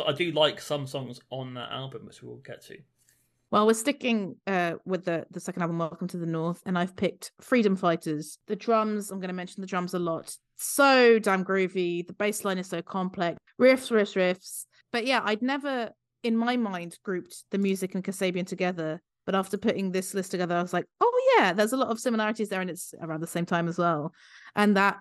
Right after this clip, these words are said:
Speaker 2: that, that guitar solo in the middle eight sounds a bit Kasabian-y. Uh, for the music video, I've written that Rob is dressing pretty much like I did in the early noughties, t-shirt over a long sleeve shirt, jeans. Didn't have a big necklace like he did, but I absolutely love the vibe.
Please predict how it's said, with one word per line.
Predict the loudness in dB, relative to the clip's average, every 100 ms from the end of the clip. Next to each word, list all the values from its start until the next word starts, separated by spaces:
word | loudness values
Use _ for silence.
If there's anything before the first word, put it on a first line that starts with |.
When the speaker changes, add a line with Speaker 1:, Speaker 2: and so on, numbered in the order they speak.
| 0
Speaker 2:
that, | 4 4 0 _ _ _
that | 0 0 0 -4
guitar | -2 4 4 4
solo | 2 0 0 -4 -8 _
in | -8
the | -6
middle | -4 -6
eight | -6 -10 _
sounds | -2 -2 0
a |
bit | -4 -4
Kasabian-y. | -4 -2 0 0 -2 -4 -8 -10 -20 -20 -20 -6
Uh, | 2 4 4 2
for | 2
the | 4
music | 6 6 2 0
video, | 2 4 4 2 0 -2
I've | -4 -4
written | -6 -6 -6
that | -4
Rob | 0 0
is | -2 -2
dressing | -4 -4 -6
pretty | -6 -6
much | -2
like | -2 2
I | 4
did | 4 4 2 0
in | -2
the | 0
early | 0 -2
noughties, | -2 -4 -4 -4
t-shirt | -2 -2 -2 0
over | 0 2
a |
long | 0 0
sleeve | -4 -4
shirt, | -2 -4
jeans. | -2 -2 -2 -4 -6 -10 -16 -20 -4
Didn't | -2 2
have | 2
a | 4
big | 2
necklace | 0 -4 -4
like | -4 -4
he | -4
did, | -2 -4 -4
but | -2 0
I | 0
absolutely | -2 -4 -4 -4
love | -2 -4
the | -4
vibe. | -2 0 0 -2